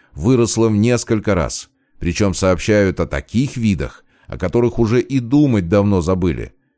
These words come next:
В деревнях ниже по течению Томи рапортуют о нападении водяных юоров, кажется, две или три отдельные стаи.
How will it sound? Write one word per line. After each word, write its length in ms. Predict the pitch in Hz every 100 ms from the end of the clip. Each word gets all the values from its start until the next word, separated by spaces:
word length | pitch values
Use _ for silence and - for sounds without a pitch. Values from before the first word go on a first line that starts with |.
| _
В 160 | - 78
деревнях 760 | 71 90 87 92 113 120 -
ниже 380 | 110 117 113 107
по 120 | -
течению 640 | 101 107 - 117 110 107 104
Томи 540 | 110 110 104 95 82 -
рапортуют 720 | 60 73 95 87 113 110 98
о 40 |
нападении 720 | 98 87 92 85 107 101 101
водяных 600 | 90 92 85 98 101 98
юоров, 680 | 90 101 107 113 67 - - - _
кажется, 460 | - 113 107 - 107
две 440 | 82 95 123 120
или 160 | 98 92
три 480 | - 95 110 104 - -
отдельные 640 | 107 90 85 101 92 90
стаи. 560 | 85 - 78 65 50